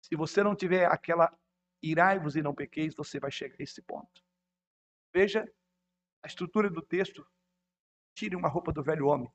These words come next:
Essa é uma roupa do velho homem que nós podemos levar para os nossos relacionamentos. Paulo prossegue dizendo: a outra palavrinha é gritaria.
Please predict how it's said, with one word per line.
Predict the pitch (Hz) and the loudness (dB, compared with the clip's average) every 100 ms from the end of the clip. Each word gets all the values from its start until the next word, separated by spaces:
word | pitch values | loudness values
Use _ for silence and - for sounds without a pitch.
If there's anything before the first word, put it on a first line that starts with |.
| - | -10
Essa | 147 180 | -6 -2
é | |
uma | 160 | -2
roupa | 170 170 | -2 -4
do | 135 | -4
velho | 156 135 | -2 -2
homem | 160 | -4
que | 147 | -6
nós | 143 | -6
podemos | 151 151 156 | -6 -4 -2
levar | 143 143 | -2 -2
para | 143 | -6
os | - | -6
nossos | 151 147 | -4 -4
relacionamentos. | 143 160 170 160 - _ _ _ _ _ _ _ _ _ _ _ _ _ _ | -8 -8 -8 -10 -12 _ _ _ _ _ _ _ _ _ _ _ _ _ _
Paulo | - 214 214 | 4 4 4
prossegue | 208 214 214 | 4 4 2
dizendo: | 196 160 240 285 - - _ | 0 4 4 4 0 -12 _
a | - 226 | 4 6
outra | 262 | 6
palavrinha | - 226 202 226 214 | 6 6 6 4 2
é | 226 | 2
gritaria. | 175 - 269 294 - 214 185 220 233 180 123 | -2 2 4 4 2 4 4 0 2 2 2